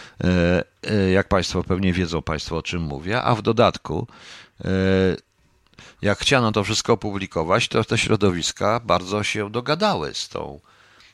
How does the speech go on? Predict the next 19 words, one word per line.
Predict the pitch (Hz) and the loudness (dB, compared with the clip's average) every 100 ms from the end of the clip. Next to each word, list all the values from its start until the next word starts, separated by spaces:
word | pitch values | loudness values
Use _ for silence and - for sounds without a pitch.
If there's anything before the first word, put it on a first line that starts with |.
| - 87 | -10 -6
z | - | 2
tą, | 110 87 | 2 2
proszę | 82 92 - 87 | -2 -4 -2 0
państwa, | 85 78 - - 78 - - - - - - - - | 0 0 -2 0 0 -2 -20 -20 -18 -14 -14 -16 -8
e, | - 101 92 87 85 78 - | 0 2 4 2 2 0 4
prawicową | 117 107 107 - 113 87 85 | 6 6 6 6 6 6 0
gazetą, | 95 92 95 - 101 | 0 2 0 2 0
żeby | 90 95 95 | 2 0 0
o | |
tym | 92 98 | -2 -4
nie | 90 | -4
pisać, | 82 - - 101 | -4 -6 -6 -6
bo | 107 | -6
pieniądze | 117 147 131 113 113 131 | -4 -4 -2 -2 -4 -6
to | 151 | -6
pieniądze. | - 180 175 123 80 90 | -4 -2 0 0 -2 -2
Wszystko. | - 180 - 110 | 0 0 4 4
Oni, | - 160 156 165 | 4 2 0 -2
wiecie | 165 156 | -2 -2